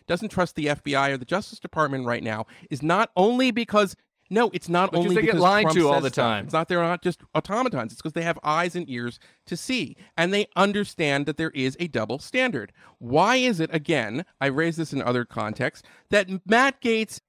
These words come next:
Speaker 1: we are
Speaker 2: How is
Speaker 1: told,
Speaker 2: there a
Speaker 1: is
Speaker 2: double
Speaker 1: being investigated
Speaker 2: standard?
Speaker 1: for, for child sex trafficking.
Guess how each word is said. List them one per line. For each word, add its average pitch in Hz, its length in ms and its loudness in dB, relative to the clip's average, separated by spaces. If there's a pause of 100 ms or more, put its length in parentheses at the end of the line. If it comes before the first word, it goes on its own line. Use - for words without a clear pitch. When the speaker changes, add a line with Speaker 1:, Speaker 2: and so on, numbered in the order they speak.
(160)
Speaker 1:
we 185 120 0
are 190 60 4
Speaker 2:
How 269 60 -2
is 311 60 -2
Speaker 1:
told, 156 220 4
Speaker 2:
there - 80 4
a - 40 0
Speaker 1:
is - 60 -4
Speaker 2:
double 269 160 4
Speaker 1:
being - 140 2
investigated 165 600 0
Speaker 2:
standard? - 40 -20
Speaker 1:
for, 143 280 -4
for 139 280 -4
child 180 380 -2
sex - 280 -6
trafficking. 110 500 -4